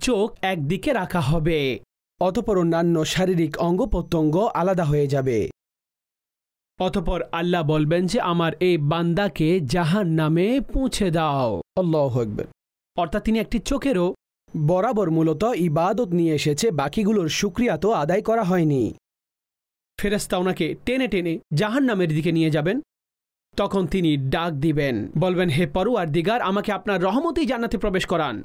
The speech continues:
আমাকে আপনার রহমতে জান্নাতে দিন।" অতঃপর ওনাকে পুনরায় আনা হবে,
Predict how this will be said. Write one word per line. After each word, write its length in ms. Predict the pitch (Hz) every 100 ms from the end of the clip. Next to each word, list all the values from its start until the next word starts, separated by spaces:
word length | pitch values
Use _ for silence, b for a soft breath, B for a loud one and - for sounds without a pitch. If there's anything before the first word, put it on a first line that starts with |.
| - _ -
আমাকে 380 | 170 175 190
আপনার 300 | 175 170 175
রহমতে 440 | 170 175 240 233 180
জান্নাতে 420 | 160 147 143 147
দিন।" 340 | 135 117 - - _ _ _ _ _ _ _ _ _ -
অতঃপর 380 | 175 220 208 196
ওনাকে 280 | 185 170 165
পুনরায় 380 | 180 240 247
আনা 120 | 165 147
হবে, 340 | 147 160 254